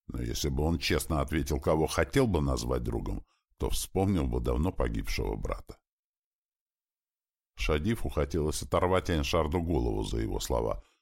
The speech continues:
но он только скалился, шагая в темноте дворца. Миновав стражу, он шагнул в тронный зал.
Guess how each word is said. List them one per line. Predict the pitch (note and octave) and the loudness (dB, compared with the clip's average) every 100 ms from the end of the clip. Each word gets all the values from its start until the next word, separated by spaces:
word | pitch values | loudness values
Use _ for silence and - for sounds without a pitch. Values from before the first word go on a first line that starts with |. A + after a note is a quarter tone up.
| _ - | _ -2
но | F2+ A2+ | 2 2
он | B2+ | 4
только | A#2+ A2 G2+ | 2 2 0
скалился, | - - C2 A#1+ C2+ - | -2 0 0 0 -2 -4
шагая | - D2+ C#2 C2 | -2 0 2 2
в | - | 2
темноте | C#2 C2 C2+ C2+ | 0 0 0 -2
дворца. | A#1 A#1+ - - - - - _ _ _ _ _ _ _ | -2 -2 -2 -6 -6 -10 -20 _ _ _ _ _ _ _
Миновав | - A#1+ C#2+ D#2 E2+ D#2+ | -6 -2 2 4 4 4
стражу, | - G#2+ C3+ C3+ | 4 6 6 6
он | G#2+ | 4
шагнул | - E2+ D2+ F#2 | 4 2 2 0
в | - | 0
тронный | D#2+ D2+ D2+ | 2 2 2
зал. | C2+ A#1 G#1 G1+ | 0 0 -2 -6